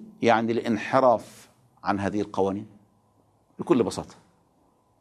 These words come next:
فهذه القوانين تعرف عليها أرسطو وقدمها للبشرية. فنحن عندما نقول منطق أرسطو، لا يتوهم أحد أن هذا مجرد طريقة معينة للتفكير خاصة بأرسطو، لا،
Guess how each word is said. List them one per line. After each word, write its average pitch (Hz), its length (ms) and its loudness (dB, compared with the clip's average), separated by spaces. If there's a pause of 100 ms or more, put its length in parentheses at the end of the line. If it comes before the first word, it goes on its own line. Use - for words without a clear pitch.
(1400)
فهذه 135 760 4
القوانين 156 680 4 (200)
تعرف 110 320 4
عليها 113 280 4
أرسطو 151 380 2 (280)
وقدمها 92 500 0
للبشرية. - 640 -10 (440)
فنحن 127 240 2
عندما 107 380 2
نقول 104 240 0
منطق 101 460 -2
أرسطو، 147 500 0 (300)
لا 147 160 4
يتوهم 104 640 0
أحد 107 280 -2
أن 92 180 -6
هذا 101 360 0 (320)
مجرد 95 560 2 (240)
طريقة 101 360 0
معينة 95 520 2
للتفكير 95 720 -2 (120)
خاصة - 440 -2
بأرسطو، 170 520 -4
لا، 156 140 -6